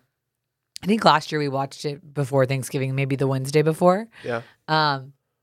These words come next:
Speaker 1: it is Steve Martin and John Candy. It's hilarious. It's
Speaker 2: Kinda sad.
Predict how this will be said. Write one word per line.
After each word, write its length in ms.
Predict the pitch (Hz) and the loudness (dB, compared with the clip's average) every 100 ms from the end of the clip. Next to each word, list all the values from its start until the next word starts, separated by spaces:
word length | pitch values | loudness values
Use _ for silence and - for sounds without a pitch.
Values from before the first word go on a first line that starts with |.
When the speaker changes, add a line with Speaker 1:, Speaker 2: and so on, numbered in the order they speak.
| _ _ _ _ _ _ _ | _ _ _ _ _ _ _
Speaker 1:
it 320 | 170 160 147 - | 2 2 0 -4
is 200 | 160 139 | -6 -4
Steve 260 | - 180 | -2 0
Martin 260 | 160 151 147 | 0 0 -2
and 100 | 143 | -6
John 220 | 147 143 | -6 -4
Candy. 460 | 143 139 135 135 - | -4 -2 -2 -2 -4
It's 140 | 147 - | -10 -2
hilarious. 800 | 143 139 135 135 131 - - - _ _ _ _ _ _ | 2 2 0 -2 -6 -8 -20 -20 _ _ _ _ _ _
It's 120 | 165 156 | -4 0
Speaker 2:
Kinda 140 | 160 | 0
sad. 400 | - 123 120 117 | 0 2 2 -2